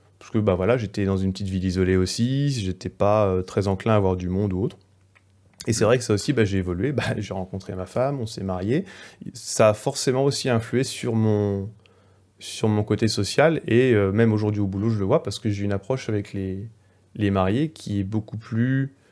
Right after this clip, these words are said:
Speaker 1: proche et beaucoup plus basée sur la discussion qu'avant, où j'étais plutôt renfermé, je faisais mon truc sans m'intégrer à eux. Maintenant, il est clair que je suis plus
Speaker 2: D'accord.
Speaker 1: du tout comme ça. Mais voilà, c'est aussi, bah, le, le milieu familial et puis ton milieu personnel,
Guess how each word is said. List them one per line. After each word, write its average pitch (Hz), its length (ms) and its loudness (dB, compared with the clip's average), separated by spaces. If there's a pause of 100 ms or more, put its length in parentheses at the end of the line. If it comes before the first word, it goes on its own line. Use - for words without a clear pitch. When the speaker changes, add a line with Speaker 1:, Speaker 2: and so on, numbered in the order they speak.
(500)
Speaker 1:
proche - 400 2
et 110 40 -2
beaucoup 104 320 -6
plus 113 560 -6 (180)
basée 110 300 4
sur 117 260 0
la 104 100 4
discussion 110 640 -4
qu'avant, 113 540 2
où 107 100 0
j'étais 98 200 -6
plutôt 110 280 -4
renfermé, 107 480 0
je - 80 -8
faisais 101 180 -6
mon 101 160 0
truc 127 220 -2
sans - 360 -2
m'intégrer 113 520 0
à 107 140 2
eux. 110 80 -2 (340)
Maintenant, 113 180 -2
il 107 60 0
est 101 80 -2
clair 120 220 -2
que - 80 -18
je - 60 -14
suis 104 120 -14
plus 104 100 -8
Speaker 2:
D'accord. 101 80 -8
Speaker 1:
du - 40 -14
tout 117 80 -4
comme 113 160 -2
ça. 117 180 -4 (500)
Mais 104 80 -6
voilà, 101 140 2
c'est - 140 -4
aussi, 101 280 0
bah, 107 140 4
le, 92 420 0 (680)
le 107 260 2
milieu 110 280 2
familial 110 500 4
et 107 60 2
puis 110 140 -10
ton 107 140 -6
milieu 104 200 -2
personnel, 117 380 -2